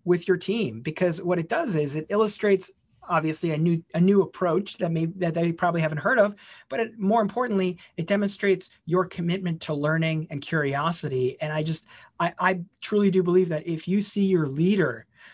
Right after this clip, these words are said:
being inquisitive and trying to get better,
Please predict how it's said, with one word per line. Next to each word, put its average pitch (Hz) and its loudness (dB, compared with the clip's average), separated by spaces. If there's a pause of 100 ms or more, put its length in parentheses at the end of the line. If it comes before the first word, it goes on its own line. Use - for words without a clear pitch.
(300)
being 165 4
inquisitive 139 0 (280)
and 147 -6
trying 175 -2
to 175 -2
get 151 -2
better, 196 0